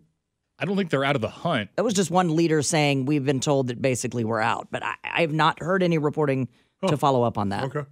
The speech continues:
Speaker 1: I think they're still gonna be used as that little carrot to say, Well, if you don't wanna give us the tax money we need, we got a nice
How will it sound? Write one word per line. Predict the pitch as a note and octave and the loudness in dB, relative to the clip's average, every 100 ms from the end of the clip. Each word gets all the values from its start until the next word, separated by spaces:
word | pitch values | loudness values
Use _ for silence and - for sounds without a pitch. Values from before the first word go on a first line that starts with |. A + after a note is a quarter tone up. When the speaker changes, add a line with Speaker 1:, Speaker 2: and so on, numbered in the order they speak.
| _ - | _ -10
Speaker 1:
I | G#2+ | -4
think | B2+ A#2+ | -4 -2
they're | A#2 | -4
still | - B2+ | -2 -2
gonna | A#2 A2 | 0 0
be | G#2+ | -2
used | G2 G#2 G2+ F#2 | 0 0 -2 -2
as | F#2+ F2+ F2+ | -2 -2 -2
that | F#2 F#2+ | -4 -2
little | G#2 G#2+ F#2+ | -2 -2 -4
carrot | - G#2+ F#2 - | -6 -4 -6 -8
to | G2 | -12
say, | - F#2+ F2 | -8 -6 -6
Well, | E2+ B2 A#2+ | -2 -2 -2
if | F2 | -2
you | A#2 | -2
don't | B2 | 0
wanna | A#2+ G2 | -2 -2
give | A2+ | -2
us | C3 A#2+ - | -2 -4 -8
the | - | -8
tax | F#2+ C3 C3 C3 | -6 -6 -8 -8
money | C3 C3 | -6 -6
we | A#2+ C3+ | -4 -6
need, | C3+ D#3 A2+ G2+ G#2 _ _ _ _ _ _ | -4 -4 -4 -4 -8 _ _ _ _ _ _
we | E2+ | -12
got | F2 | -10
a | E2+ | -8
nice | F#2 G#2+ - - | -6 -6 -8 -16